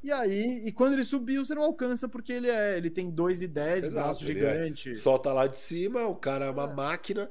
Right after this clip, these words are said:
Speaker 2: é muito difícil de parar. Então, é outro bom sinal. Os jogos que tão complicados, que são apertados, eles ganham.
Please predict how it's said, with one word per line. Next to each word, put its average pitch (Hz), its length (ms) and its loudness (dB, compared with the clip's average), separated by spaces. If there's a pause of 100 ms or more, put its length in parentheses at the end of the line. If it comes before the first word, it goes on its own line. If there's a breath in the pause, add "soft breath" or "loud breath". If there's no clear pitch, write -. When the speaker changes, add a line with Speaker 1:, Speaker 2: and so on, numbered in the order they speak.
(460 soft breath)
Speaker 2:
é 143 140 0
muito 170 280 4
difícil 170 260 -6
de - 80 -8
parar. 156 260 4
Então, 160 340 2 (120)
é 156 120 4
outro 190 240 6
bom 220 200 6
sinal. 208 480 2
Os 98 100 -8
jogos 135 420 4
que - 220 -10
tão 139 260 2
complicados, 127 800 0
que - 120 -10
são 135 160 -2
apertados, 190 580 -2
eles 269 220 -6
ganham. 233 360 0